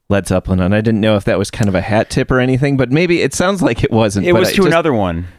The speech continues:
Speaker 2: It was to
Speaker 1: Oh.
Speaker 2: another one of my favorites, which we've
Speaker 1: Oh.
Speaker 2: never really done an A C D C song, but that's what, that's what I was coming
Speaker 1: Oh,
Speaker 2: from.
Speaker 1: sh-, okay,
Speaker 2: Yeah.
Speaker 1: yeah.
Speaker 2: And,
Speaker 1: No,
Speaker 2: and not
Speaker 1: I
Speaker 2: so,
Speaker 1: could see
Speaker 2: and
Speaker 1: that.
Speaker 2: the riff, but also the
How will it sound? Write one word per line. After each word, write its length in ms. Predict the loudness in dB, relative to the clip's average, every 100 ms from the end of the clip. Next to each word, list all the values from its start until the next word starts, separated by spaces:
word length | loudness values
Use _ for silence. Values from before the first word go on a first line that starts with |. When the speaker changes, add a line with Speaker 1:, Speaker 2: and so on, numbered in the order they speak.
| _
Speaker 2:
It 40 | -2
was 120 | 0
to 60 |
Speaker 1:
Oh. 80 | 0
Speaker 2:
another 460 | 2 0 2 0 0
one 140 | -2
of 60 | -2
my 100 | -2
favorites, 540 | -2 -4 -6 -10 -6
which 180 | -4 0
we've 100 | 0
Speaker 1:
Oh. 140 | 2 0
Speaker 2:
never 760 | 0 0 0 2 0 -2 -6 -14 -20 -4
really 380 | 0 2 2 0
done 680 | 0 0 0 0 0 -2 -6 -8
an 220 | -4 -4 -2
A 140 | -2 0
C 240 | -2 -4
D 180 | -4 -6
C 220 | -6 -8
song, 260 | -6 -8 -6
but 80 | -6
that's 200 | -4 -6
what, 160 | -8 -4
that's 240 | -2 -2
what 80 | 0
I 100 | 0
was 180 | 0 -4
coming 200 | -4 0
Speaker 1:
Oh, 100 | 2 0
Speaker 2:
from. 20 |
Speaker 1:
sh-, 380 | -2 -6 -6 -6 0
okay, 340 | 0 2 2
Speaker 2:
Yeah. 160 | 2 2
Speaker 1:
yeah. 420 | 0 0 -2 -4 -8 -2
Speaker 2:
And, 140 | 0
Speaker 1:
No, 100 | 2
Speaker 2:
and 100 | 2
not 180 | 0 0
Speaker 1:
I 40 |
Speaker 2:
so, 80 | -2
Speaker 1:
could 80 | 0
see 60 | 0
Speaker 2:
and 120 | 0
Speaker 1:
that. 140 | 0 0
Speaker 2:
the 80 |
riff, 500 | 0 0 0 -2 -16 _
but 220 | -2 0 2
also 560 | 2 2 0 2 2
the 300 | 2 0 -2